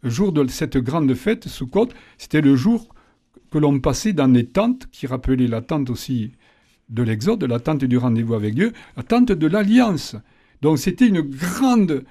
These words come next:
un grand blasphème que cet adultère-là, dans cette nuit de la, c'est un double, une double trahison de Dieu.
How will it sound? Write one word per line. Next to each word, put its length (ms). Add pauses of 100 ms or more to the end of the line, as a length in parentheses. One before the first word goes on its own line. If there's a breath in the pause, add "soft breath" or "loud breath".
(280 soft breath)
un 180
grand 280
blasphème 840 (120)
que 220 (160 loud breath)
cet 280
adultère-là, 760
dans 180
cette 260
nuit 220
de 100
la, 180 (320 loud breath)
c'est 280
un 80
double, 400
une 180
double 460
trahison 480
de 140
Dieu. 340